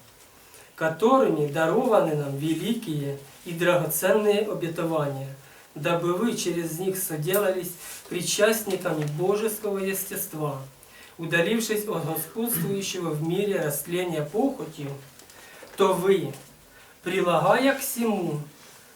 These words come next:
все старание, покажите в вере вашей добродетель. Саме перше каже, в вірі вашій покажіть добродетель.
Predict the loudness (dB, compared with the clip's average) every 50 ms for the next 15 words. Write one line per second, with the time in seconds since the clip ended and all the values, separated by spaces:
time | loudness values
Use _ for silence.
0 | -14 -12 -6 -6 -4 2 4 4 4 4 2 0 2 4 4 4 4 4 2 0
1 | -4 -6 -8 -8 -10 -10 -10 -10 -10 -10 -12 -12 -14 -12 -6 -4 -4 2 4 4
2 | 4 4 2 0 2 4 4 4 2 0 -4 -4 -4 -4 -4 -6 -2 0 2 2
3 | 2 2 2 0 0 0 2 2 2 2 0 -4 -4 -4 -4 -8 -10 -16 -18 -18
4 | -14 -8 -4 -4 -4 -2 -2 0 0 0 0 -2 0 0 -2 -2 -2 -8 -12 -14
5 | -14 -10 -10 -12 -12 -12 -20 -20 -20 -20 -20 -20 -20 -20 -20 -14 -6 -2 -2 0
6 | 0 0 -2 -2 -4 -6 -6 -8 -8 -10 -10 -10 -10 -12 -14 -16 -18 -20 -20 -20
7 | -18 -12 -10 -8 -2 0 2 4 4 4 6 6 6 4 4 2 -6 -8 -6 -6
8 | -4 -4 -2 -4 -4 -4 -6 -10 -14 -18 -16 -8 -4 -4 -2 -2 -2 -4 -4 -4
9 | -6 -8 -12 -12 -14 -18